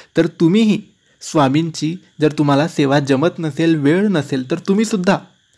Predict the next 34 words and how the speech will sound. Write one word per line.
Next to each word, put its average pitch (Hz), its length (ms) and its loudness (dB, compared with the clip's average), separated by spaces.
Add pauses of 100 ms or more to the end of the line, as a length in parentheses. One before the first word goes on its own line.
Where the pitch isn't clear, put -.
(280)
अशी 180 260 0
सेवा 170 280 0
करू 156 220 2
शकता. 156 360 -4
फक्त 208 400 -6
दिवसातून 165 500 -4 (180)
एक 220 280 2
माळ 160 240 0
श्री 170 220 0
स्वामी 151 280 0
समर्थ 160 360 -2
नामाचा 143 440 0
जप 143 240 0
करू 143 180 0
शकता. 139 320 -6 (340)
मग 147 160 4
तो 165 60 6
सकाळी 165 440 2
करा, 160 260 0
दुपारी 165 420 0
करा, 160 240 -2
संध्याकाळी 170 580 -6
करा 143 240 -6 (420)
किंवा 160 300 4
वेळच 170 440 4
नाही 185 260 -2 (300)
तर 170 60 2
मग 180 160 2
रात्री 160 360 0
जेवण 143 360 -2
झाल्यानंतर 170 540 -6
आणि 170 160 -4
झोपण्याच्या 165 600 -2
आधी 139 260 2